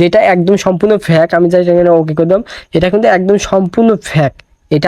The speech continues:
আপনার যাদের কাছে আসছে, আশা করি সকলের কাছে এটা গেছে। তো আপনাদের জন্য, এই জন্য আমি তাড়াতাড়ি ভিডিওটা বানালাম। এখানে কিন্তু কারা কেউ মানে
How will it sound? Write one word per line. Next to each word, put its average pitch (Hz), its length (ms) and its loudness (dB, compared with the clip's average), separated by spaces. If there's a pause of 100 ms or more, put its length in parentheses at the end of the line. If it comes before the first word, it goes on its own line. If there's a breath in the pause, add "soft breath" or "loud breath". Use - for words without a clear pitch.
আপনার 175 280 0
যাদের 165 240 0
কাছে 185 160 -2 (100)
আসছে, - 160 -4 (220)
আশা 165 220 -4
করি 226 120 2 (140)
সকলের 208 500 0
কাছে 240 200 2
এটা 165 180 0
গেছে। 147 220 -2 (340 loud breath)
তো 151 60 0 (160)
আপনাদের 185 300 0
জন্য, 202 180 2
এই 170 60 0
জন্য 185 160 2
আমি 190 140 0
তাড়াতাড়ি 165 380 0
ভিডিওটা 156 320 2
বানালাম। 160 300 2 (100)
এখানে 160 260 0
কিন্তু 180 140 -2 (100)
কারা 151 180 0 (100)
কেউ 170 140 2 (420 loud breath)
মানে 175 140 2